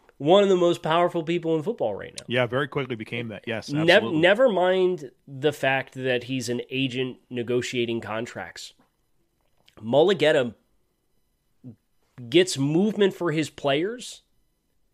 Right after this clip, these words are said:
Speaker 1: seemingly more frequently or at a more higher rate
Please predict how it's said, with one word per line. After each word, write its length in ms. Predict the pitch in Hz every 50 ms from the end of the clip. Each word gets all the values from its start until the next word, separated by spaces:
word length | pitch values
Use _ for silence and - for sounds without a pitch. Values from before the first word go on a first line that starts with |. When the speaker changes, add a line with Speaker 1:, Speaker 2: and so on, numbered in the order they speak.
| _ _
Speaker 1:
seemingly 880 | - - - 196 233 254 240 202 175 160 156 147 139 135 131 127 120 - - _ _ _ _ _ _ _ _ _ _ _ _ _ _ _
more 320 | 120 135 151 170 190 202
frequently 680 | - - - 165 170 160 - 151 139 123 117 123 117 117
or 200 | 113 113 120 123
at 120 | 120 123 123
a 60 | 123
more 240 | 123 131 143 151 135
higher 340 | - 139 135 131 127 120
rate 360 | 110 104 95 90 71 - -